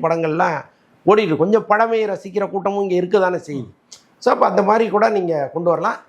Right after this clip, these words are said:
நமக்கு என்னன்னா சுந்தர்சி படம்னா முழுக்க முழுக்க காமெடிக்கு ஒரு உத்தரவாதம் இருக்கு. அதனால் நீண்ட காலம் கழித்து ரஜினி படத்தை கொஞ்சம் சிரிச்சபடி பார்க்கலாங்கிறது தான்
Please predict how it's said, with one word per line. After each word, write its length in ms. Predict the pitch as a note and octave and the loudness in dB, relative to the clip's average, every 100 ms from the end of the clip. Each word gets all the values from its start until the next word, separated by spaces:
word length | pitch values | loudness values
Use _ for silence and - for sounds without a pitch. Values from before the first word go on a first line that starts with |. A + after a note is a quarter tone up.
| _ _ - | _ _ -4
நமக்கு 260 | C3+ D3+ | 2 4
என்னன்னா 540 | F#3 G#3 A#3 A3 G3 D#3+ | 4 2 2 2 0 -4
சுந்தர்சி 380 | C#3+ D3 F3+ F3 | -6 -4 -2 0
படம்னா 420 | F3+ F3 F3+ G3 | 0 0 -2 -4
முழுக்க 260 | F3 E3+ F3 | -2 -4 -2
முழுக்க 300 | E3+ E3+ F3 | -2 0 0
காமெடிக்கு 420 | D#3+ E3 F3 D#3+ D#3 | 0 0 0 0 -2
ஒரு 140 | D3 | -2
உத்தரவாதம் 460 | C3+ D#3 D3+ C#3 B2 | 0 0 0 -2 -6
இருக்கு. 320 | A#2+ D3+ - _ _ _ | -8 -8 -10 _ _ _
அதனால் 540 | A2+ D3+ G3+ C#4 C4+ - | 2 4 4 2 -2 4
நீண்ட 280 | F#3 G3 F#3 | 4 6 4
காலம் 280 | G3 G#3+ | 2 0
கழித்து 460 | F#3+ F3 D#3+ G#3 - | -6 -8 -8 -10 -4
ரஜினி 320 | E3 E3+ G3 | -4 0 0
படத்தை 300 | E3+ E3 A#2+ | 0 -2 -4
கொஞ்சம் 260 | - G#3 F3 F3+ | -4 -2 -2 0
சிரிச்சபடி 520 | G3 G3+ G#3 F#3+ F#3 | 0 0 0 0 0
பார்க்கலாங்கிறது 640 | E3+ E3+ E3 E3 D3+ D3+ D3+ | 0 0 -2 -2 -2 -2 -4
தான் 200 | C#3 | -8